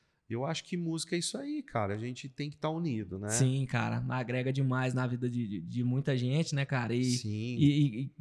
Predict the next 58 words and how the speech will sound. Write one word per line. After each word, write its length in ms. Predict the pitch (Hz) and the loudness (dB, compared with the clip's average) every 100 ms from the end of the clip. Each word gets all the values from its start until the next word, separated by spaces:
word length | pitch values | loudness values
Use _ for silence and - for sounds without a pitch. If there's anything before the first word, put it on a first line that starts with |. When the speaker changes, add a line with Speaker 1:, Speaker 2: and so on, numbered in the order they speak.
| 165 | 4
Speaker 2:
e, 60 | 160 | 4
e 40 | |
qualquer 380 | - 185 180 233 | 8 6 6 0
trabalho, 460 | - 226 160 151 135 | 2 2 4 2 2
assim, 160 | - 135 | 0 -2
que 80 | |
a 40 | 131 | -2
gente 180 | 131 - | -2 -2
faça, 340 | 123 120 131 | 0 2 0
né, 100 | 127 | 0
cara? 220 | 131 120 | 0 0
Com 160 | 123 139 | 0 0
música, 340 | 135 139 143 131 | 2 4 4 4
assim, 140 | 131 | 2
tipo, 380 | - - 139 120 _ _ | 0 4 4 4 _ _
é 80 | - | 0
igual 180 | 127 127 | 4 6
aqui. 460 | 147 - 156 147 - _ _ - 127 | 6 6 6 6 2 _ _ -10 -2
A 80 | |
gente 540 | 123 135 - 165 165 - - - - - - 71 - - | 4 4 4 4 4 2 -12 -16 -20 -16 -8 -6 -6 -2
conseguiu 400 | 135 - 147 147 | 0 0 0 0
esse 140 | 156 | 0
espaço 400 | 160 - 156 - | -2 2 4 4
aqui 160 | 170 175 | 2 2
pra 140 | 175 | 4
gente 160 | 165 185 | 4 4
poder 200 | 175 185 | 4 2
gravar 320 | 185 170 180 | 2 2 2
vídeo, 440 | 151 147 190 151 160 | 2 4 4 6 6
e 20 | |
aí 260 | 165 175 | 6 4
foram 340 | 135 160 180 165 | -2 -2 0 2
vindo 160 | 165 | 2
outras 240 | 165 165 156 | 2 2 2
ideias 460 | 165 131 151 151 | 4 6 8 6
e 60 | 147 | 6
tal. 280 | 135 151 147 - - _ _ - | 2 2 -2 -14 -20 _ _ -12
E, 100 | 151 | -12
tipo, 600 | - 165 175 170 160 135 - | -6 -2 2 4 4 2 6
tanta 240 | 170 214 | 8 10
gente 260 | 196 202 185 | 8 8 6
legal 280 | 185 165 170 | 8 8 8
que 60 | |
já 100 | 170 | 6
passou 400 | - 156 143 170 | 8 6 6 4
aqui, 340 | 156 - 196 208 | 4 2 0 2
cara. 360 | 156 131 113 | 4 4 2
Tem 240 | 80 - 143 | -2 2 4
uma 120 | 165 | 4
galera 300 | 175 165 170 | 4 4 2
que 100 | 175 | 0
até 200 | - 185 | 0 0
tem 300 | - 151 180 | 4 4 4
os 80 | - | 4
trabalhos 360 | 151 135 139 | 2 2 0
paralelos 640 | - 131 139 123 135 147 139 | -2 0 0 2 2 2 0
e 40 | |
tal. 320 | 135 131 139 | -2 -2 -4